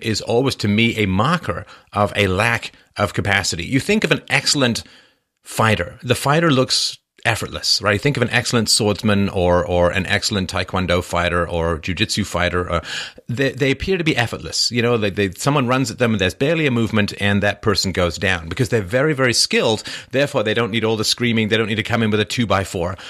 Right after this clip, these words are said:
But the people who are bad at fighting are the ones who get hysterical and aggressive. And these questions of where society should go, how its resources sh-, should be allocated,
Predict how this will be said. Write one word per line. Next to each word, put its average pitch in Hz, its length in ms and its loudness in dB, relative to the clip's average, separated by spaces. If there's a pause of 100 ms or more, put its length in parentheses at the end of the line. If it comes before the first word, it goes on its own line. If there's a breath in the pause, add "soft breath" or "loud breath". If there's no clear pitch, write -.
(280 loud breath)
But 135 140 0
the 127 60 0
people 208 260 0
who 190 160 0
are 123 40 0
bad 139 340 0
at 107 100 -4
fighting 101 460 0
are 110 80 0
the 104 100 2
ones 107 320 2
who 107 180 0
get 95 300 0
hysterical 101 600 0
and 90 80 -2
aggressive. 87 600 -2
And 104 300 -2
these 160 520 -2
questions - 760 -4 (560 loud breath)
of 104 360 0
where 107 200 0
society 104 400 0
should 95 180 -6
go, 92 220 2
how 107 180 0
its 101 160 -4
resources 95 500 -2
sh-, - 140 -6
should 101 180 -4
be 90 140 -2
allocated, 95 520 2